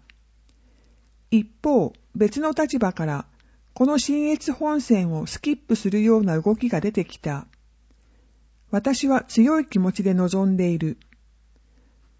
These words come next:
続きはあるのか、という話はまだある。我が宇川町、現西本町さん、青年会は、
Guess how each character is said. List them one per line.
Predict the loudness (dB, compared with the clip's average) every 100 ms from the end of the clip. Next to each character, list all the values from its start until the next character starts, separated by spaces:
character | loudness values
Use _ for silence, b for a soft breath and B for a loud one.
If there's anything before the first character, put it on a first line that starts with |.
| _ _ _ _ _ _ _
続 | -6 -2 0
き | 2
は | 2 2
あ |
る | 6
の | 6 6
か、 | -2 -8 -8 _ _ _ -8
と | 0 2
い | 4
う | 2
話 | 2 2 4 2
は | 2
ま | 4 2
だ | 0
あ | -2
る。 | -4 -8 _ _ _ _ _ _ _ _ _ _ _ -2
我 | 0
が | 4 2
宇 | 4
川 | 4 4 4
町、 | 2 2 2 0 _ _ _ _ _ _
現 | 2 4 4
西 | 0 0 2
本 | 2 4 4
町 | 2 -2
さ | -2 -4
ん、 | -6 -8 _ _
青 | 0 2 4
年 | 2 2
会 | 0 4 6
は、 | 6 2